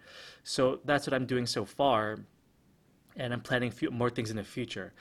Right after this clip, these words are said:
By the way, my name is Ramon Rodrigo Calocuenca, C F A, and I am the founder and director of First World Manila.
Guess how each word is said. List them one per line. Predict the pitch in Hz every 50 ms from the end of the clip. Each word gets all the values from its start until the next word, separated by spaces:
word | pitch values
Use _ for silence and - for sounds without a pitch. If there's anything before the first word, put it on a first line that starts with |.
| - - - - - - - _
By | - 123
the | 117 113 127 120
way, | 131 143 151
my | 131 123 120
name | 120 123 127
is | 123 110 107
Ramon | 117 110 117 120 123 123
Rodrigo | 120 107 110 120 117 123 113
Calocuenca, | - 120 117 113 113 107 - 127 123 131 - 156 143
C | 131 - - 120 117
F | 107 101 -
A, | 120 120 139 151 156 - _ _ _ _ _ _ _ _ _ 117
and | 110 113
I | 113 113
am | 113 117 113 110
the | 113 110 107 104 104 101 104 107
founder | 110 - - 151 147 151 143 147
and | - 135 127
director | 113 110 113 113 - 113 110
of | 107 -
First | - - 110 101 -
World | 117 95
Manila. | 101 101 107 110 104 95 - -